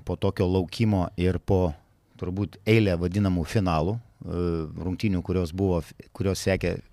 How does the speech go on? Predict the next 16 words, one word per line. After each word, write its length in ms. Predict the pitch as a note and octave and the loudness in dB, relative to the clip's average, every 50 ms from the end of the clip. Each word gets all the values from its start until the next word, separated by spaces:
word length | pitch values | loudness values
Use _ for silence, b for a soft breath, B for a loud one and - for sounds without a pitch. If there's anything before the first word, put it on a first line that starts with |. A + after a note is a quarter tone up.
| - - - - - - | -20 -20 -20 -20 -14 -6
vienos 380 | G2+ G2+ G#2+ G2+ F#2 E2+ - - | 0 2 2 2 2 0 -4 -4
po 120 | - F2+ | -4 -4
kito, 280 | - - G2+ - A#2 G#2+ | -4 -4 -4 -2 -2 -2
kurias 300 | - G2+ F2 F2 - - | -2 -2 -2 -2 -2 -2
reikėjo 420 | F2 E2 - G2 F#2 F2 E2+ F2 - - - _ _ - | -6 -4 -2 0 0 2 0 0 -4 -8 -18 _ _ -6
privalomai 480 | - G2 F#2+ G2 G2+ F#2+ F2+ F2+ F2 F2 | -2 -2 0 2 0 0 0 0 0 0
laimėti. 400 | F2 F2 E2+ E2+ E2 F#2+ A2+ - B B B B B B B B B B B B B B - - | 0 0 0 0 -2 -2 -4 -6 B B B B B B B B B B B B B B -14 -6
Tai 600 | - G2 F#2+ F2+ F2+ F2+ F2+ F2+ F2 F2 F2+ F#2 - - - - _ - | -2 2 2 4 4 4 4 4 2 2 0 -2 -4 -8 -20 -20 _ 0
tiek 200 | - A#2 G#2 - | 2 2 2 4
emociškai, 580 | G#2 G2+ G#2 G#2 F#2 - G2 - - - F2+ D2+ | 2 2 2 2 0 -2 -8 -8 -4 -4 -4 -2
tiek 180 | - G2 F2+ - | 0 -2 -2 -2
turbūt 360 | - F2 F2 F2+ F2+ - - | -2 -4 -2 -2 -2 -4 -4
fiziškai, 640 | - - A2+ G2+ G2 F#2 - - - E2+ E2 D#2+ - - | -4 -2 -2 0 0 -2 -4 -4 -2 -2 -2 -2 -4 -2
tiek 160 | - G#2+ G#2 | 0 0 0
psichologiškai, 960 | - - - - A2 - - G2+ F#2+ G2 A#2 B2 G#2+ F2 - - - D#2 D2 C#2+ B B B B B B B B - | 0 -4 -6 -4 -4 -4 -2 -2 2 4 4 4 4 0 -2 -2 -4 -4 -6 -6 B B B B B B B B -4
e, 720 | E2+ E2 E2 E2 E2 E2+ E2+ E2+ E2 E2 E2 D#2+ D#2+ D#2+ | -2 0 2 2 2 2 2 2 2 2 0 0 0 -2